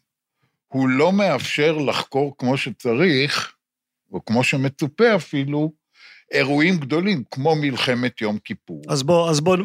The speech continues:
Speaker 2: אז בוא נשאל את המשפטנים אם, אם כך גם הם מרגישים.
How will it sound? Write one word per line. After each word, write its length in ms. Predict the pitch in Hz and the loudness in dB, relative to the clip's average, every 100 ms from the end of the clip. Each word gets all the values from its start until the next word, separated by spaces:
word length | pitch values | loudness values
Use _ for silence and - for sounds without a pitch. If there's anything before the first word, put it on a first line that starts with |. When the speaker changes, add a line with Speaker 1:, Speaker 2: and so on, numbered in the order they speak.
| 202 | -2
Speaker 2:
אז 120 | 156 | 0
בוא 120 | 196 | 2
נשאל 240 | 202 190 175 | 2 2 0
את 100 | 175 | 2
המשפטנים 640 | 165 - 123 156 151 151 | -2 0 -2 -2 0 2
אם, 100 | 147 | 2
אם 240 | 160 165 143 | 2 0 0
כך 220 | 143 131 | 0 0
גם 140 | 143 | 2
הם 100 | 135 | 4
מרגישים. 540 | 127 110 113 - 120 | 2 0 -2 0 0